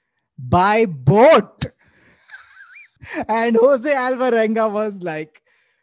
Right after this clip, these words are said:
"You know what? How about I don't get on another boat for the rest of my life?" So finally they are able to convince him. And he gets on the boat and they reach mainland. And when people see him, they can't believe it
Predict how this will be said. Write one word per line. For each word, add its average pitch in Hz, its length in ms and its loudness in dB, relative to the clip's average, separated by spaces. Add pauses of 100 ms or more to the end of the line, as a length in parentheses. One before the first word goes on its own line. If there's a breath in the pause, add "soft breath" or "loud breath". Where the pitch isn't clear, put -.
"You 240 180 -2
know 254 180 0
what? 196 440 -6 (560)
How 294 260 -2
about 240 360 -6
I 226 220 -10
don't 247 480 -2
get 220 220 -4
on 214 180 -6
another 214 460 -6
boat 202 360 -10
for 202 100 -20
the 180 140 -14
rest 196 360 -10
of 208 180 -10
my 202 180 -4
life?" 190 680 -12
So 165 140 -6
finally 170 320 -6
they 170 300 -14
are 151 140 -12
able 147 200 -10
to 160 80 -14
convince 131 440 -20
him. 139 140 -20 (520)
And 127 100 -8
he 127 60 -8
gets 135 220 -12
on 143 100 -10
the 143 60 -12
boat 131 240 -14 (1040)
and 139 120 -8
they 131 40 -6
reach 135 180 -10
mainland. 135 520 -12 (720 soft breath)
And 143 340 -8 (760)
when 175 240 2
people 202 320 -2
see 202 280 -6
him, 135 200 -2
they 123 100 -8
can't 165 260 -8
believe 131 340 -8
it - 140 -20